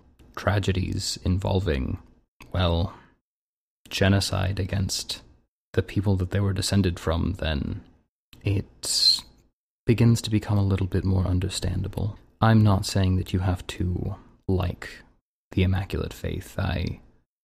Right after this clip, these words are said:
would not encourage that you endorse it. But this is what our people believe, and it is difficult to say that it's not rooted in some long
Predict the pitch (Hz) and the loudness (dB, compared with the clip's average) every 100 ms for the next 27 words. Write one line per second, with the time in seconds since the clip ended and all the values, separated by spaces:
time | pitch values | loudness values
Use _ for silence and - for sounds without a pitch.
0 | _ _ _ 123 123 123 110 104 92 - | _ _ _ 2 6 6 6 4 2 0
1 | 101 87 - 107 - - - _ _ 104 | -2 -2 -4 -8 -12 -14 -20 _ _ 0
2 | 92 87 92 90 - - - - - - | 0 0 -2 -2 -4 -4 -6 -8 -12 -20
3 | - _ _ _ _ _ - 90 - - | -20 _ _ _ _ _ 2 4 2 -6
4 | - - - - - - _ _ _ - | -14 -14 -18 -20 -20 -20 _ _ _ -2
5 | 98 95 95 95 90 90 92 92 92 95 | 0 0 2 2 2 2 -2 0 0 2
6 | 92 92 95 98 - - _ - 87 85 | 0 0 -2 -4 -8 -20 _ -4 0 0
7 | 87 90 101 - _ _ _ _ _ _ | 0 -2 -4 -8 _ _ _ _ _ _
8 | - 98 98 95 98 - 92 87 - 90 | -2 2 4 2 0 0 -2 -2 -2 -4
9 | - 90 90 98 - - 95 87 85 87 | 0 -2 -2 -4 -6 -2 0 0 0 0
10 | 90 92 87 92 87 85 - - - - | 0 0 -2 -2 -2 -2 -4 -6 -10 -20
11 | _ _ - - - 101 95 95 92 90 | _ _ -8 -2 2 4 4 2 2 2
12 | 90 87 87 92 92 | 2 0 0 -2 -4